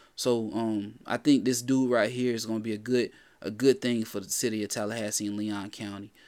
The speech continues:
if he's a superintendent. Um, a dude that he sticks by his, his teachers. Um, he's been, uh, he, I'm gonna tell you, dog, the win over that side as a black man,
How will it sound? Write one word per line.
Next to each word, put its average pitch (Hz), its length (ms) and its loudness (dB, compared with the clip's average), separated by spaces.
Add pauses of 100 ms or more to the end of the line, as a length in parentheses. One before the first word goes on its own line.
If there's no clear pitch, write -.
(140)
if 98 160 -8
he's 113 180 -2
a 104 60 -4
superintendent. 101 840 -6
Um, 107 200 -6
a 107 40 -6
dude 123 400 2
that 120 240 0 (220)
he 131 140 -2
sticks 143 380 2
by 123 200 2
his, 127 300 0
his 131 260 -4
teachers. 180 600 -6 (360)
Um, 107 400 -2
he's 135 260 0
been, 139 500 4 (260)
uh, 98 180 -2
he, 117 200 -2
I'm 104 100 -2
gonna 147 100 4
tell 156 180 0
you, 123 180 0
dog, 110 220 2
the 107 80 0
win 139 240 6
over 143 200 4
that 127 280 2
side 143 280 0
as 120 120 0
a 110 60 -6
black 131 360 2
man, 196 440 0